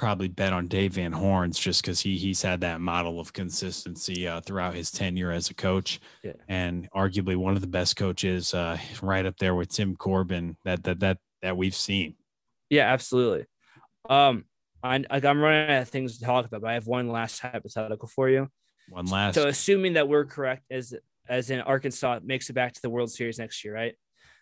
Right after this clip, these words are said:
Speaker 2: Do we think their fans shatter the record they already set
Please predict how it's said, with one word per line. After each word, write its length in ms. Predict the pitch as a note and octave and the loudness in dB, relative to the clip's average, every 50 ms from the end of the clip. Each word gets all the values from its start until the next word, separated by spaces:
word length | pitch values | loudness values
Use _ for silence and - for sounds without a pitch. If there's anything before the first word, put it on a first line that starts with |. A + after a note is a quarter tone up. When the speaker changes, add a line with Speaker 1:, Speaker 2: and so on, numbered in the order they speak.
| _ - - | _ -6 0
Speaker 2:
Do 80 | D#3 | 2
we 100 | E3 F3+ | 2 2
think 340 | F3 - - - F#3+ F#3+ - | 2 2 2 2 2 2 2
their 140 | - E3+ D#3 | 2 0 0
fans 560 | C3+ - - - D#3 D3+ D3+ D#3 D#3+ D#3 - - _ _ _ _ _ - | 0 -2 -2 0 2 2 2 2 0 -2 -6 -10 _ _ _ _ _ -16
shatter 720 | - - - - D3 C#3+ D3 D3 D3+ D3+ D#3 D#3+ D#3 - - - C3+ | -12 -8 -2 0 2 4 4 4 4 4 2 2 -2 -8 -14 -14 -6
the 280 | B2 C3+ C3 B2+ A#2+ - - | -2 -2 0 0 -2 -6 -8
record 380 | C#3 B2+ C3+ C#3 C3+ - D3 C3 | -8 -4 -4 -4 -4 -4 -4 -4
they 60 | C3+ | -2
already 140 | C#3 C3+ C3+ | -2 -2 -2
set 260 | C3+ - C#3+ B2+ - | -4 -4 -6 -8 -6